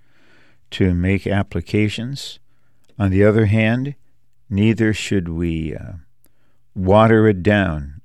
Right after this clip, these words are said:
It is a fearsome judgment upon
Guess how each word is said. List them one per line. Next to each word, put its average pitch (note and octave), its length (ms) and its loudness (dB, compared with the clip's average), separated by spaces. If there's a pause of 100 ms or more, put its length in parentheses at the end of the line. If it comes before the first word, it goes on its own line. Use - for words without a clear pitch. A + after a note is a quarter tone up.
It G2+ 200 2
is F#2+ 400 0
a F2 200 -4
fearsome C#3 1160 -2
judgment G2+ 880 -2 (840)
upon G#2+ 920 2